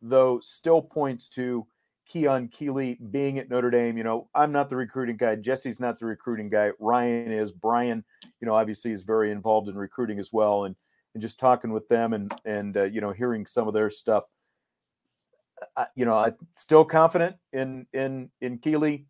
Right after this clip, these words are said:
being here. He is obviously a big part of this twenty twenty-three class, but, you know, that's all that, that I can give you on that right now. Brian and Ryan and all those guys obviously are talking recruiting all the time. So, uh, you know,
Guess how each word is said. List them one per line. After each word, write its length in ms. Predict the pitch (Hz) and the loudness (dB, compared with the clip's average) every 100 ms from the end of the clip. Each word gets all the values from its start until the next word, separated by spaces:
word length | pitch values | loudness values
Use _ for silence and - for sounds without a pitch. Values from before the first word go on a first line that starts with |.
| _ 113 | _ -2
being 280 | 147 147 | -2 0
here. 260 | 135 143 143 | 2 2 4
He 100 | 135 | 0
is 140 | 123 | 2
obviously 380 | 123 127 123 139 | 4 4 0 -4
a 40 | 123 | -2
big 260 | 120 117 | -2 0
part 340 | 139 135 127 _ - | 4 6 4 _ -10
of 100 | 117 | -6
this 160 | 113 - | -6 -6
twenty 240 | 127 120 | -4 -4
twenty-three 640 | 113 131 120 117 120 123 - _ _ _ _ _ | -4 -6 -8 -6 -2 -2 -2 _ _ _ _ _
class, 420 | - 135 113 107 | 4 6 6 2
but, 180 | - 107 - | -8 -8 -2
you 80 | |
know, 80 | 120 | 4
that's 260 | 113 147 156 | 8 8 10
all 200 | 147 139 | 8 8
that, 240 | 127 - - | 6 0 0
that 120 | 123 | 6
I 100 | 131 | 6
can 200 | 131 120 | 4 -2
give 180 | 117 107 | -2 0
you 200 | 110 98 _ _ _ _ _ _ _ - - | -2 -2 _ _ _ _ _ _ _ -12 -4
on 160 | 127 | -2
that 200 | 120 117 | 2 0
right 300 | 117 110 110 107 | 2 0 0 -2
now. 200 | 113 92 | -4 -2
Brian 520 | 113 123 123 123 123 | -2 0 0 0 -2
and 400 | 123 123 123 113 | -6 -8 -8 -2
Ryan 380 | 123 131 131 120 | 0 0 -2 -2
and 100 | 117 | 0
all 140 | 117 | 0
those 220 | 120 113 | -2 -2
guys 300 | 123 117 117 | -2 0 0
obviously 640 | 117 113 117 - 123 120 - _ _ _ | 0 0 -4 -4 -2 -2 -6 _ _ _
are 60 | - | -6
talking 380 | - 131 131 120 | 0 0 0 -4
recruiting 580 | 120 117 139 131 120 - _ _ _ - | -4 -2 0 0 -2 -6 _ _ _ 2
all 200 | 123 135 | 6 6
the 80 | 131 | 4
time. 540 | 139 127 120 117 120 - | 0 2 2 0 -6 -16
So, 480 | - 117 110 107 107 | -6 -2 0 2 0
uh, 20 | |
you 160 | 107 | 0
know, 200 | 107 101 | -6 -8